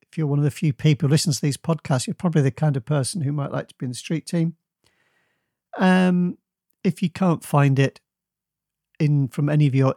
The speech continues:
emails, there will have been, like, it, one of the welcoming emails when you signed up said,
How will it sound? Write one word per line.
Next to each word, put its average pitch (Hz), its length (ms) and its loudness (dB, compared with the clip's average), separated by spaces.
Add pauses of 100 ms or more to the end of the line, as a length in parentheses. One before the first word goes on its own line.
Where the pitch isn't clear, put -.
emails, 131 520 2
there 139 100 -4
will 143 100 0
have 131 140 -4
been, 135 180 0
like, 127 320 -4 (720)
it, - 120 -8
one 180 140 -2
of 160 80 0
the 147 80 0
welcoming 151 480 2
emails 131 460 0
when 143 100 -2
you 131 100 -2
signed 135 360 -2
up - 120 -6 (440)
said, 135 340 -2